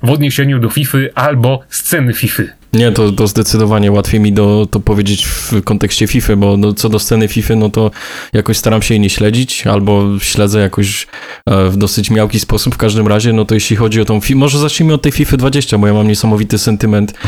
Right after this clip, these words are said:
Speaker 2: E, w ogóle jak ostatnio nagrywałeś filmik z niej i wy-, i, i wszedłem sobie na moj, na mój drive i zobaczyłem, e, screen finalnego składu i Jezus, jakie tam było bogactwo, a najlepsze jest to, że większość tego było z paczek.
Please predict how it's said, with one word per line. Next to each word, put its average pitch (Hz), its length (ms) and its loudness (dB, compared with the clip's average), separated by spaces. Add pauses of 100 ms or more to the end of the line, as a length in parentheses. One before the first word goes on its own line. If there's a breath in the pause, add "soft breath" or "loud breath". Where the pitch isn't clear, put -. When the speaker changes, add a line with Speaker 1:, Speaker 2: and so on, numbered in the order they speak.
(320 loud breath)
Speaker 2:
E, 107 140 2
w 98 80 0
ogóle 110 200 2
jak 107 120 2
ostatnio 110 380 -2
nagrywałeś 101 500 0
filmik 104 320 0
z 104 60 -8
niej 104 140 2
i 107 60 0
wy-, 107 220 0
i, 113 440 2
i 113 200 2
wszedłem 139 300 0
sobie 113 220 0
na 107 80 2
moj, 107 180 2
na 110 120 2
mój 107 240 2
drive 107 380 0
i 117 60 0
zobaczyłem, 110 520 -2 (400 loud breath)
e, 101 140 2
screen 120 360 0
finalnego 110 460 0
składu 104 440 0
i 110 120 2
Jezus, 107 580 0
jakie 107 300 0
tam 113 140 0
było 113 140 2
bogactwo, 107 720 -2
a 110 40 0
najlepsze 113 380 -2
jest - 140 -6
to, 120 100 -2
że 117 120 0
większość 110 360 -2
tego 113 200 -2
było 127 180 -2
z - 60 -8
paczek. - 460 -6